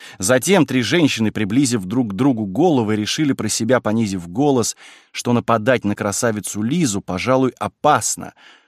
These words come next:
Но за красного надо приняться, чтобы он не промотал всё же денег бедного господина Гавара. При имени Гавара наступило молчание. Приятельницы осторожно переглянулись.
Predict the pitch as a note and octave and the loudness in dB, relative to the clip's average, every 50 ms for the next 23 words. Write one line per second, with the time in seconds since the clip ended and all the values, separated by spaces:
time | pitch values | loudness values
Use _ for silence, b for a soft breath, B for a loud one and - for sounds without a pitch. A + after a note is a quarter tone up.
0 | b b b _ _ _ _ _ _ - G#2 G#2+ G#2+ F#2+ A2 G#2 - - B2 A#2 | b b b _ _ _ _ _ _ -2 0 0 2 2 0 0 0 0 0 0
1 | G#2+ - - A#2 A2 A2 A2 A2+ A2 G#2 A2+ G#2+ - A2 A2+ A#2 B2+ C#3+ D3 C3 | 0 -2 -4 -2 -2 0 0 0 0 0 -2 -4 -4 -2 2 2 4 4 4 2
2 | - - - - F#2+ - - _ _ _ _ _ _ _ _ _ _ - - - | 0 -2 -8 -10 -10 -14 -20 _ _ _ _ _ _ _ _ _ _ -12 -8 -4
3 | - A2+ F#2+ A2 A2 A2 A2 A2+ A#2 - - A#2 A#2 A#2+ A#2+ A#2 _ - E3+ D#3+ | -4 -2 0 2 2 2 2 2 0 0 0 0 2 2 0 0 _ 0 2 2
4 | B2+ G2 - - - - G2+ F2+ G2 F2+ F#2+ A2+ A#2 A#2+ B2+ A2+ G2+ F#2 G#2+ G2 | 2 0 -2 -6 -8 -8 -6 -6 -6 -4 -2 0 0 0 0 -2 -2 -2 -2 -2
5 | F2 G2 G2+ G#2 G2+ G2+ G2+ - - G2+ F2+ F2 F2+ E2+ F2 E2 F#2+ F#2+ G#2+ A#2+ | -2 -2 -2 -2 -4 -4 -4 -2 -2 -4 -4 -2 -4 -4 -4 -4 -4 -2 0 0
6 | A2+ F2+ - - _ _ _ _ _ _ _ _ _ _ _ _ _ _ _ B | -2 -2 -4 -12 _ _ _ _ _ _ _ _ _ _ _ _ _ _ _ B
7 | B B B B - B2 C3+ D3 E3 E3 D#3+ D3+ D3 C#3 A2+ A2+ A#2+ A2+ G#2+ B2 | B B B B 2 4 6 6 6 8 6 6 6 4 4 2 2 2 4 4
8 | B2+ B2 C3 C3 C3 - - - A#2+ - - G#2 G2 G2+ G2+ G2+ G2 F#2+ F#2 - | 4 4 4 2 0 -2 -4 -8 -8 -4 -4 -2 0 0 0 0 0 -2 -2 -4
9 | - B2+ A#2 G2 E2+ D#2+ C#2 - _ _ _ _ _ _ _ _ _ _ _ _ | -4 -2 -2 -4 -4 -8 -14 -18 _ _ _ _ _ _ _ _ _ _ _ _
10 | _ _ - G2+ G2 G2 A2+ G#2+ - - G#2 G#2+ G#2 - - G2+ - - - G2+ | _ _ -6 -4 0 2 2 0 0 0 -2 -2 -2 -2 -4 -6 -4 -4 -4 -2
11 | A2 G#2+ F#2 F#2+ G#2 - A2 G#2 G2 F#2 G2 A2+ C3 C#3 B2 F#2+ - - - - | -2 -2 -2 -4 -6 -4 -4 -4 -4 -2 0 2 2 2 2 0 -6 -12 -18 -20